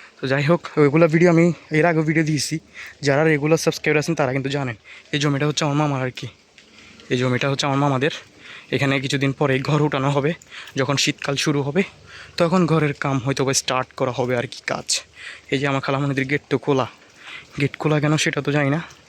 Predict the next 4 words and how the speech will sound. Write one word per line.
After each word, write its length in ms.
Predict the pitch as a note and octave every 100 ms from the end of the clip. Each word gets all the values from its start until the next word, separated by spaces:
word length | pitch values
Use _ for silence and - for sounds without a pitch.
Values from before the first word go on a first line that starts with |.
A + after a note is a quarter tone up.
| - - - - - - - - - - - - - - -
আচ্ছা, 160 | - D3+ - D3
যাচ্ছি 260 | B2 - D3+ B2+
আমি, 120 | B2+ - - - - - - - - - - - - - - - - - - - - - -
এই 240 | B2+ B2